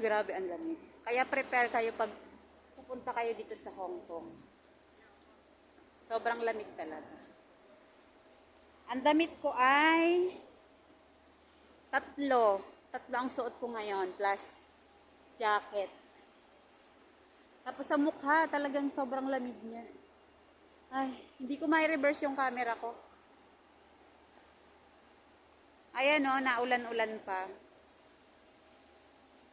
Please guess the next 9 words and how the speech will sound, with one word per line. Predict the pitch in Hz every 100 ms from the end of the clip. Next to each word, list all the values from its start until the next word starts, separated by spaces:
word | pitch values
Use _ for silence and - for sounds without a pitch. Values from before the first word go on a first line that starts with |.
| _ - - - - - - 262 - 269 - - - - - - - - - - - - - - - - -
Yan. | 180 185 202 185 180 175 175 175 - -
Kaya | 233 240
paghandaan | 269 233 254 240 220 202 208
nyo | 214
kapag | 208 190 196
pupunta | - 196 202 190
kayo | 190 196 190
dito | 170
sa | - -